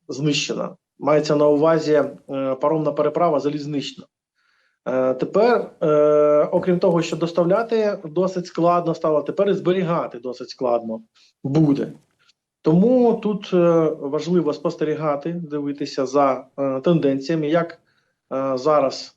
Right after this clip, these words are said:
е, будуть вишикуватися чи ні на, е, А З С черги з автомобілів, і, е, чи не збільшиться кількість бензовозів, е, так званим Кримським мостом. Тому що фактично це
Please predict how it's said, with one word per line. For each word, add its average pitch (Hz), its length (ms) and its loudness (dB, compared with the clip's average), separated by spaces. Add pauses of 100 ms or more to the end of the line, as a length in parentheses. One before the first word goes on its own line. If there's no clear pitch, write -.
(140)
е, 135 520 -2
будуть 143 320 -4
вишикуватися 156 720 0
чи 151 180 -6
ні 160 280 2
на, 143 460 0 (160)
е, - 20 -4 (400)
А 139 80 2
З 131 120 -4
С 147 400 2 (440)
черги 175 580 0 (120)
з 156 100 -6
автомобілів, 170 640 0
і, 180 260 0
е, 151 580 0
чи 180 140 0
не 165 120 2
збільшиться 170 520 -2
кількість 151 560 -4
бензовозів, 156 680 2 (600)
е, 131 320 0
так 135 200 0
званим 160 400 4
Кримським 147 420 -2
мостом. 123 400 -4
Тому 151 240 -2
що - 120 -2
фактично 185 460 0
це 175 440 2